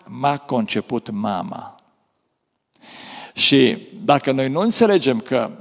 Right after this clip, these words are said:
pruncii noștri se nasc cu o natură păcătoasă și lăsăm să se dezvolte această nebunie în copil, ne trezim că peste douăzeci de ani suntem înconjurați de niște sălbatici simpatici.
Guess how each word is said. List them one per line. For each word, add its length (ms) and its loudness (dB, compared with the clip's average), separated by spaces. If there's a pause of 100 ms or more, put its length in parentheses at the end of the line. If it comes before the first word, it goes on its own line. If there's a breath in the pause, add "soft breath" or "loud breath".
pruncii 440 2
noștri 380 -2
se 180 -2
nasc 440 0
cu 80 -4
o 40 -2
natură 340 -2
păcătoasă 1120 -6 (800 loud breath)
și 180 0
lăsăm 360 4
să 140 2
se 180 4
dezvolte 560 4
această 380 -2
nebunie 1400 -2 (800)
în 220 -2
copil, 840 -8 (1160 soft breath)
ne 180 -6
trezim 760 -6 (1900 soft breath)
că 120 -8
peste 280 -6
douăzeci 520 -2
de 100 -4
ani 380 -6
suntem 300 -8
înconjurați 420 -2
de 60 -2
niște 220 -4
sălbatici 560 -2
simpatici. 680 -8